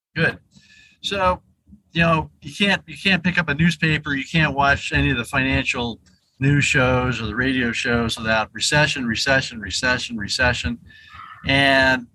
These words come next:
I keep saying, "I'm not convinced that we're in a recession," but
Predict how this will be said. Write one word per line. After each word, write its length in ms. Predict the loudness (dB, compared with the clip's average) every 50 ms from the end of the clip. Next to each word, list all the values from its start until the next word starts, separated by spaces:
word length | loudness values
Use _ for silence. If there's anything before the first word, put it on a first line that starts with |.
| _ _ _ -20 -4
I 140 | 0 2 2
keep 260 | 2 2 0 -2 0
saying, 520 | 0 0 2 2 4 4 2 2 0 0 -2 -2
"I'm 180 | -2 0 2
not 200 | 4 2 2 2
convinced 460 | -2 -6 -4 0 0 0 0 0 -4
that 80 | -8 -6
we're 120 | -4 -4
in 80 | -2 -2
a 60 | -4
recession," 680 | -4 -4 -4 -2 0 2 2 2 0 0 -2 -4 -6 -4 -4
but 180 | -4 -4 -4